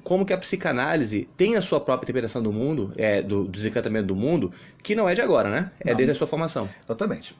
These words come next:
Speaker 2: Tem, tem três frases aqui importantes de, de dois pensadores, de Freud e Lacan, que dá, que, que, que vão poder, é, ajudar a gente a pensar nessa questão de como a psicanálise vê esse desencantamento,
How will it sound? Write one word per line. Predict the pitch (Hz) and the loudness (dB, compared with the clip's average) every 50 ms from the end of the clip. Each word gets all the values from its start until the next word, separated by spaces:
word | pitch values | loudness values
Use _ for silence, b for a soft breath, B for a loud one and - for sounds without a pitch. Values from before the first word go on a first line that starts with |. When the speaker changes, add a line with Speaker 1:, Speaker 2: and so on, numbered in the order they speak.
| - - 117 - - | -18 -20 -20 -12 -8
Speaker 2:
Tem, | 131 127 113 | -6 -6 -6
tem | - - 151 147 | -4 -4 -6 -6
três | 139 - - 180 196 220 214 - | -6 -4 0 2 2 2 2 -2
frases | - - 127 127 135 139 123 113 123 | -2 -2 0 2 0 0 0 -2 -6
aqui | 120 - 123 | -6 -4 -2
importantes | 123 120 113 120 117 110 - - 113 104 113 147 170 175 - - B B B B B B B B | -2 -2 -2 -4 -6 -8 -8 -8 -6 -6 -4 -4 -6 -8 -10 -16 B B B B B B B B
de, | - - - - - - | -20 -20 -20 -20 -20 -14
de | 110 110 113 | -8 -8 -6
dois | 98 101 151 160 160 | -2 -2 -2 -2 0
pensadores, | - 143 123 - 127 107 90 92 101 113 143 151 135 107 | -2 -4 -2 -2 -2 -4 -4 -4 -6 -6 -6 -6 -6 -8
de | 110 | -10
Freud | 107 - 110 98 95 95 98 | -10 -8 -6 -6 -6 -6 -6
e | |
Lacan, | 110 113 110 110 - 113 123 143 | -6 -6 -6 -4 -4 -4 -4 -4
que | - - - - | -4 -8 -10 -8
dá, | - 135 131 135 143 - - | -4 -2 -2 -2 -2 -4 -8
que, | - 185 156 | -12 -14 -14
que, | - - 143 | -12 -12 -14
que | 113 - 147 139 - - 147 | -12 -10 -10 -12 -8 -6 -6
vão | 139 123 156 156 | -2 -2 -2 -2
poder, | 151 165 160 127 113 127 131 139 147 156 160 - | -2 -2 -4 -2 -2 -2 -2 0 -2 -2 -4 -4
é, | 160 135 131 127 - - | -4 -4 -2 -2 -2 -2
ajudar | 127 120 120 120 123 131 | -4 -4 -2 -2 0 0
a | 135 | 0
gente | 131 135 127 - | 0 0 -4 -8
a | - | -6
pensar | - 135 127 - - 131 127 | -4 -4 -4 -2 -2 -2 -2
nessa | 135 127 - 131 | -2 -2 -4 -6
questão | - 147 131 - - 139 | -6 -8 -8 -6 -6 -6
de | 127 127 | -6 -4
como | - 139 135 | -4 -6 -6
a | |
psicanálise | 127 - - - 131 123 127 131 139 131 120 117 | -4 -6 -6 -4 -2 0 0 0 -2 -2 -4 -6
vê | 113 104 107 131 147 170 | -6 -6 -4 -2 -2 -2
esse | 196 - - - | -4 -6 -8 -8
desencantamento, | 156 139 127 147 135 - - - 170 170 143 127 139 170 - | -8 -8 -6 -6 -8 -8 -6 -4 -2 0 0 0 0 -2 -4